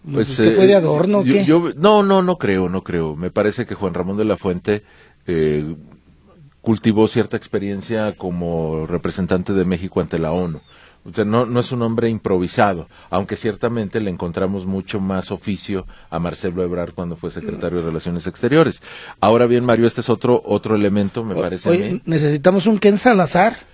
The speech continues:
Speaker 2: que,
Speaker 1: Pues,
Speaker 2: que, que entre a lo mediático también, no solamente a la
Speaker 1: ese es,
Speaker 2: concentración
Speaker 1: no,
Speaker 2: de los discursos.
Speaker 1: en, creo que ese era Marcelo Ebrard,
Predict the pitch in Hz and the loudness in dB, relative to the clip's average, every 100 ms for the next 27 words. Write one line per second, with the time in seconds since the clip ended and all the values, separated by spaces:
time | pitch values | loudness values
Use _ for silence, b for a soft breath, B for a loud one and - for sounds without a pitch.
0 | b b b b b b b _ 175 160 | b b b b b b b _ 4 4
1 | 170 - 170 170 180 185 233 247 208 170 | 4 2 2 2 2 4 4 4 6 4
2 | 151 160 156 165 147 131 139 139 151 175 | 4 2 0 -2 -4 -2 -2 -2 -2 0
3 | 226 214 208 202 226 190 160 156 147 - | 0 2 0 2 4 6 4 2 0 0
4 | 156 135 160 151 160 143 175 175 190 185 | -2 -2 -2 -2 -2 0 0 2 4 2
5 | 165 170 - 226 170 131 87 92 92 90 | 2 -2 -2 -2 -2 -4 -4 -2 -2 -2
6 | 90 82 104 98 117 98 113 101 98 95 | -4 -2 -2 0 2 2 0 0 0 -2
7 | 85 85 92 87 85 101 95 | -4 -8 -8 -6 -6 -8 -12